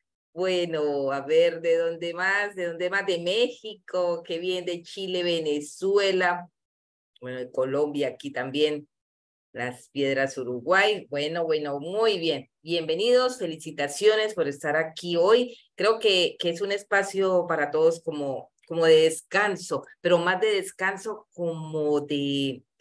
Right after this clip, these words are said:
de nutrirnos, ¿cierto? De nutrirnos en este fin de semana de, de información, sobre todo de,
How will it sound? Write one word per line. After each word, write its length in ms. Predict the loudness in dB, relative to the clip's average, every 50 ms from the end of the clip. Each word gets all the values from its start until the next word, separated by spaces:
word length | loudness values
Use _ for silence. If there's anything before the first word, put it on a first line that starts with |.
| _ _ _ _ _ _ _ _ -2
de 100 | -2 0
nutrirnos, 720 | -2 0 2 4 4 6 6 6 4 4 0 -2 -4 -2
¿cierto? 580 | 0 0 0 0 0 0 -2 -2 -2 -2 -8 _ _ _ _ _
De 120 | -4 -4
nutrirnos 600 | -2 -2 -4 -2 0 0 0 0 -2 -4 -6 -4 -4
en 80 | -4
este 400 | -6 -6 -6 -4 -2 0 0 0
fin 220 | 0 -4 -8 -6 -2
de 140 | -2 -2 -2
semana 640 | -2 -4 -4 -4 -4 -2 -2 0 0 0 -2 -2 -4
de, 280 | -4 -4 -2 -2 -2 -2
de 60 | -2
información, 1080 | -4 -4 -4 -2 -2 -2 0 0 -2 -2 -4 -4 -6 -4 0 2 2 2 2 0 -4 -8 -18 _ _
sobre 300 | -14 -8 -4 -2 -2 -2
todo 680 | -2 -2 -2 0 2 4 4 6 6 6 6 4 2 2
de, 520 | 0 -4 -4 -4 -4 -6 -6 -8 -10 -12